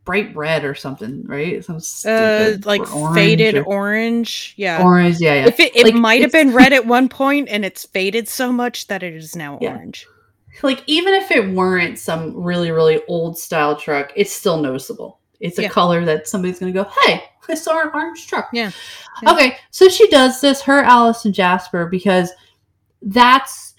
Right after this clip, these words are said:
Speaker 1: who Edward trusts to be alone with his human girlfriend, is the newly vegetarian, as they call it, vampire,
Speaker 2: Yeah.
Speaker 1: who cannot stand to be in the same room as her,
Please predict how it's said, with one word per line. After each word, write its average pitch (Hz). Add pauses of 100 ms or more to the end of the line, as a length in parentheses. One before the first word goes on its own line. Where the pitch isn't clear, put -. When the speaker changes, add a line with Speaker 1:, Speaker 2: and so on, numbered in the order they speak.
Speaker 1:
who 214
Edward 165
trusts - (600)
to 180
be 170
alone 156 (440)
with 165
his 156
human 160
girlfriend, 139 (420)
is 170
the 156
newly 196
vegetarian, 160
as 139
they 143
call 131
it, -
vampire, 131 (380)
Speaker 2:
Yeah. 202
Speaker 1:
who 180 (220)
cannot 269
stand 240
to 214
be 208
in 202
the 190
same 202
room 294
as 214
her, 156